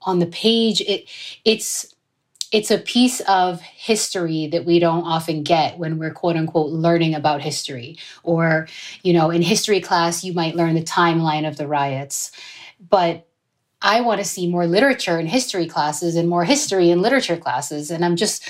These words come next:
I'm wondering, like, how you see your book contributing to the shared history of the riots.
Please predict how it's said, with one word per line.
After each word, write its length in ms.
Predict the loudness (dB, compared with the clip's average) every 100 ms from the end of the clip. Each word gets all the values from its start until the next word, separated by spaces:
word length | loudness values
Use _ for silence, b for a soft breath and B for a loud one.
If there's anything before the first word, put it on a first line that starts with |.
| B
I'm 100 | -4
wondering, 580 | 2 4 4 4 2 0
like, 180 | -2 -2
how 220 | 2 0
you 160 | 2 -2
see 180 | -4 -4
your 240 | -2 -2
book 420 | 0 0 -2 -8 -10
contributing 920 | -8 -6 -6 -2 -2 -2 -4 -8 -14 B B B -10
to 240 | -4 0
the 240 | 0 0 0
shared 400 | 0 2 2 2
history 680 | -2 -6 -8 -8 -6 -8 -10
of 380 | -6 -6 -8 -20 b b b
the 100 | -6
riots. 1080 | -4 -4 -4 -10 -10 -10 -12 -20 -14 -12